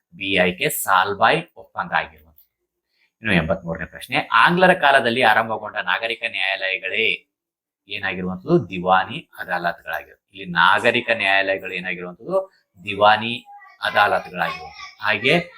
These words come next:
ಆ, ಅಪರಾಧ ನ್ಯಾಯಾಲಯಗಳು ಫೌಜದಾರಿ ಅದಾಲತ್ ಸಹ ಆಗಿರುವಂತದ್ದು ಆಗಿರ್ತದೆ. ಇದನ್ನ ನೆನ್ಪಿಟ್ಕೊಳ್ಬೇಕಾಗಿರುವಂತದ್ದು. ಇನ್ನು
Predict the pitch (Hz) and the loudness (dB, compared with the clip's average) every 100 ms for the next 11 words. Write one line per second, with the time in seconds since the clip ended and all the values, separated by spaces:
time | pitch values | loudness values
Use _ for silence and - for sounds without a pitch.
0 | - 107 95 - 127 139 147 127 110 110 | -8 0 0 2 4 6 6 4 2 0
1 | 104 110 101 104 98 101 98 95 92 95 | -4 -10 -12 -14 -12 -4 -4 -2 -4 -6
2 | 95 - 87 90 87 170 175 180 - 180 | -8 -12 -8 -6 -6 -8 -18 -18 -8 -6
3 | 196 - _ - - - - 92 87 92 | -6 -10 _ -8 -8 -12 -10 -8 -8 -10
4 | 92 85 80 - - 85 - - 78 - | -10 -12 -12 -16 -18 -18 -20 -20 -20 -14
5 | 151 - - 214 - - - - - _ | -12 -6 4 4 4 -8 -16 -16 -20 _
6 | 147 113 78 - | 2 2 2 -8